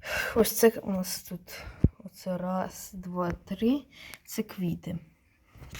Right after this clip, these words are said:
Ось ці два, оце і ось, ось це, і ще отут, це у нас кабачки. Це такі кабачки великі.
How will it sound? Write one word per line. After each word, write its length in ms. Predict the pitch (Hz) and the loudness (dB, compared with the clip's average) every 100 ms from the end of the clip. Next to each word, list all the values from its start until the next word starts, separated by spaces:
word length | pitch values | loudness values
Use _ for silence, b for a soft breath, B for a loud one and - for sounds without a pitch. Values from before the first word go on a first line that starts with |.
| - - B B B B B | -16 -16 B B B B B
Ось 320 | - 202 - | -4 -2 -4
ці 200 | - - | -6 -4
два, 460 | 214 202 208 226 339 - - | -4 4 6 6 2 -4 -14
оце 640 | 214 202 - - 214 208 196 | -10 -8 -8 -2 2 2 2
і 100 | 185 | 2
ось, 380 | 185 185 - - B B B B B | 2 0 -10 -16 B B B B B
ось 260 | 208 196 - | 0 0 -4
це, 360 | - 247 285 - B B B B B B - | 0 2 2 -2 B B B B B B 0
і 80 | 214 | 2
ще 360 | - - 208 | 4 6 6
отут, 680 | 185 185 185 240 320 - - - - - _ _ b b b b - - - | 6 2 0 2 2 0 -4 -6 -8 -20 _ _ b b b b -20 -20 -8
це 320 | - 208 240 262 | 4 6 6 4
у 60 | |
нас 360 | 220 202 202 - - - | 2 2 2 -4 -12 -8
кабачки. 680 | 196 202 - - - 151 - - - - - B B B B B B | -2 -2 0 -2 0 -4 -6 -14 -20 -20 -20 B B B B B B
Це 80 | - | -20
такі 180 | - - | -14 -10
кабачки 560 | 196 190 185 180 - 311 | 0 0 2 -2 -4 0
великі. 460 | 311 277 254 - | 2 2 -2 -2